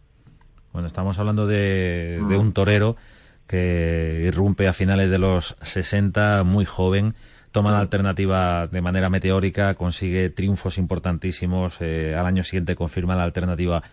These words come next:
Speaker 1: en la Plaza de Madrid y, bueno, pues, eh, con, con
Speaker 2: Sale
Speaker 1: apenas
Speaker 2: a
Speaker 1: vein-,
Speaker 2: hombros.
Speaker 1: con apenas veinte años,
Speaker 2: Claro.
Speaker 1: eh, eh, sufre ese accidente. Eh,
Speaker 2: Exacto.
Speaker 1: cuando todo parecía tan encarrilado, tan sencillo, tan fácil, tan fluido,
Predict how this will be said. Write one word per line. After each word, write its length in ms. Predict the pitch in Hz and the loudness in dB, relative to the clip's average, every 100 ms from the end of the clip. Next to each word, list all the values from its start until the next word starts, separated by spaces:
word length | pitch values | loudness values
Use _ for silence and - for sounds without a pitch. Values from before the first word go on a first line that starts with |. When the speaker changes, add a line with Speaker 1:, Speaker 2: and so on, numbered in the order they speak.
| - - - - | -20 -20 -20 -10
Speaker 1:
en 120 | 90 90 | -2 0
la 100 | 87 | 0
Plaza 280 | 95 - | -2 0
de 100 | 90 | 0
Madrid 480 | 87 87 90 98 110 - | 0 0 2 0 0 -4
y, 760 | 87 87 85 80 78 76 73 76 - - | -4 -2 -2 -2 -2 -4 -6 -10 -12 -8
bueno, 260 | 80 90 | -4 -2
pues, 280 | 87 80 - | -2 -6 -6
eh, 240 | 80 76 71 | -4 -4 -4
con, 400 | 80 80 76 58 - - - | -2 -2 -2 -6 -12 -20 -10
con 320 | 78 85 82 | -4 -2 -2
Speaker 2:
Sale 100 | 78 | 0
Speaker 1:
apenas 220 | 104 101 | 2 2
Speaker 2:
a 40 | 101 | 4
Speaker 1:
vein-, 100 | 98 | 2
Speaker 2:
hombros. 320 | 107 110 107 - - | 2 -2 -4 -8 -2
Speaker 1:
con 160 | 95 | 0
apenas 320 | 90 104 107 | 2 2 2
veinte 320 | 101 104 98 98 | 2 2 2 2
años, 340 | 101 110 - - - - - | 4 2 -2 -8 -20 -20 -8
Speaker 2:
Claro. 220 | 85 82 | -2 0
Speaker 1:
eh, 680 | 82 80 80 78 78 76 76 67 | 2 2 0 0 -2 -4 -6 -6
eh, 40 | 76 | -4
sufre 280 | - 95 101 | -4 -2 -2
ese 180 | - | 0
accidente. 580 | 95 - 87 107 107 80 73 - - - - | 0 0 0 2 0 -2 -6 -12 -20 -20 -6
Eh, 60 | 87 | -4
Speaker 2:
Exacto. 160 | 90 | 0
Speaker 1:
cuando 220 | 98 92 | 2 2
todo 200 | 95 110 | 2 0
parecía 340 | 107 104 - 101 | 2 0 0 0
tan 200 | 104 101 | 0 0
encarrilado, 640 | 95 101 92 104 104 104 98 | 0 -2 0 2 2 2 0
tan 240 | 95 95 | 0 0
sencillo, 520 | - 90 - 110 101 | 0 -2 0 2 2
tan 200 | 98 95 | 0 -2
fácil, 500 | 85 117 113 104 87 | 0 -2 -2 -2 -4
tan 180 | 87 87 | -2 -4
fluido, 480 | 80 90 90 95 110 | -4 -2 0 0 -2